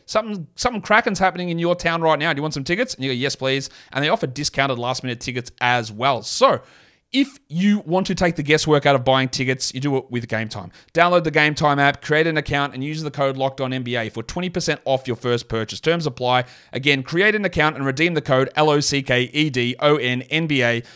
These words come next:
for twenty dollars off. Download Game Time today. Last minute tickets, lowest price guaranteed. Let us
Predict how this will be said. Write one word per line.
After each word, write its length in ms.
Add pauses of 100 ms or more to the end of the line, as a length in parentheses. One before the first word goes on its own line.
(120)
for 120
twenty 280
dollars 240
off. 180
Download 400
Game 240
Time 260
today. 280
Last 200
minute 140
tickets, 340 (440)
lowest 480
price 560 (120)
guaranteed. 840 (4000)
Let 180
us 300